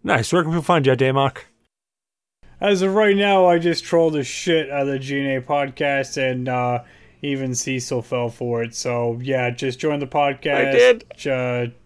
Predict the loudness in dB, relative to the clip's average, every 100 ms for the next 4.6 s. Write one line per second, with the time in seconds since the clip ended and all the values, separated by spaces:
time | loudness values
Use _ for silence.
0 | _ -6 -4 -4 -8 -14 -10 -6 -6 -6
1 | -10 -14 -20 -20 _ _ -8 -4 -4 -2
2 | -2 -2 -2 -4 -2 0 0 0 -2 0
3 | 0 0 -4 _ -4 -4 -2 -2 -2 -4
4 | -8 -6 -4 -2 -2 -4